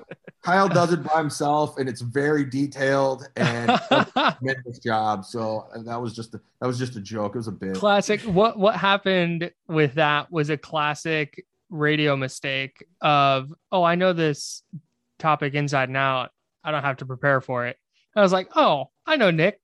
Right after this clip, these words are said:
Speaker 2: We talk all the time. I don't have to write a little intro thing," which I typically do. And, you know, I left out the part that you work for E S P N. So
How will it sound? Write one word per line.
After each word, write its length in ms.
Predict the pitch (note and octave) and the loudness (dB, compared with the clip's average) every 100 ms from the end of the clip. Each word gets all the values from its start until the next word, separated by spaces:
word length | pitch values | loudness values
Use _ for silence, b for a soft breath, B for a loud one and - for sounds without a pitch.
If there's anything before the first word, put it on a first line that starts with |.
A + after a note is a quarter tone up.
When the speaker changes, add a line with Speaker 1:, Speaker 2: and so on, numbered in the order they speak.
| _ | _
Speaker 2:
We 140 | C#4+ | -4
talk 260 | B3 A#3 A3 | 0 0 0
all 120 | A#3+ | -4
the 60 | B3 | -4
time. 400 | C4+ C4 E3 C#3+ _ | -4 -4 -6 -10 _
I 80 | D#4 | -2
don't 100 | D4+ | 2
have 120 | G3+ F3+ | 0 0
to 100 | D#3 | 0
write 220 | C#3+ C#3+ | 0 0
a 40 | |
little 240 | C#3 C3+ - | -4 -6 -6
intro 380 | C#3 C3+ C#3+ C3 | -8 -2 -2 0
thing," 340 | D3+ D3 F#3+ | -2 -2 -2
which 180 | E3+ C#3+ | -4 -2
I 300 | C#3+ C3 B2+ B2 _ | -2 -2 -6 -12 _
typically 400 | D#3+ D3 C3+ B2+ | -6 -6 -4 -4
do. 340 | A#2+ A#2 C3+ - B B B B - | -4 -4 -4 -8 B B B B 0
And, 220 | F#3 F#3 | 2 6
you 80 | F#3 | 6
know, 140 | F3+ | 6
I 320 | G#3 G#3+ G3+ | 6 4 4
left 400 | F3+ E3 F#3 - | 2 2 2 2
out 180 | D#3 F3+ | 0 2
the 80 | F3+ | -4
part 320 | - D#3 F3 | -2 -2 0
that 240 | F#3 F3+ - | -4 -6 -6
you 180 | E3+ E3 | -4 0
work 280 | F3 F3 | 0 -2
for 140 | - F3+ | -4 -2
E 120 | F#3 | 0
S 120 | G3 | -2
P 160 | - A#3 | -4 -8
N. 200 | B3+ - - | -8 -10 -16
So 580 | - F3 D#3 D3 D3 | 0 4 6 4 0